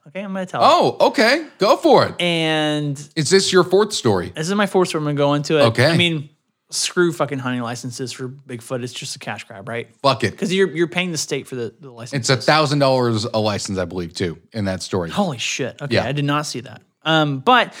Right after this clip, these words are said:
Speaker 1: so imagine, you know, we're talking about the, the fragility of life.
Speaker 2: Yes.
Speaker 1: Um,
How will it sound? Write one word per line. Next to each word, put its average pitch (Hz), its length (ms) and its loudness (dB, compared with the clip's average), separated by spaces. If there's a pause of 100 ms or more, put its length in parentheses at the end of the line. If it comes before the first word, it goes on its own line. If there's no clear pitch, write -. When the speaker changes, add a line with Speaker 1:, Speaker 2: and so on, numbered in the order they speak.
(100)
Speaker 1:
so 311 200 4
imagine, 294 560 2 (580)
you - 40 -20
know, 165 100 -2
we're 185 80 2
talking 185 400 -6
about 131 260 -2
the, 120 360 -8 (120)
the 135 100 -20
fragility 156 1040 -2
of 123 180 -10
life. 104 400 -12 (120)
Speaker 2:
Yes. - 480 0 (280)
Speaker 1:
Um, 113 720 -8